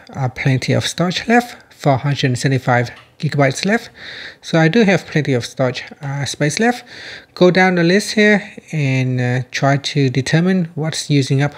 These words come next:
all the storage space. Uh, perhaps you can remove, uh, some apps, clear some photos and videos, and delete any unused apps. So any apps that you are not using,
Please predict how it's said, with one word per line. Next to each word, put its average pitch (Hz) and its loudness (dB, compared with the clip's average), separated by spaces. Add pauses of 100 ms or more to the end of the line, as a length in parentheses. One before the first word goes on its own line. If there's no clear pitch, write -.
all 139 0
the 127 2
storage - 0
space. 190 -2 (560)
Uh, 139 0
perhaps 170 2
you 143 2
can 147 0
remove, 147 2
uh, 143 -2
some 160 -2
apps, 233 -2 (160)
clear 151 2
some 139 -2
photos 196 0 (360)
and 131 0 (120)
videos, 208 0 (320)
and 151 0
delete 147 0
any 143 0
unused 151 2
apps. 214 0
So - -6
any 139 0
apps - -4
that 127 -2
you 135 2
are 127 2
not 131 -2
using, 208 2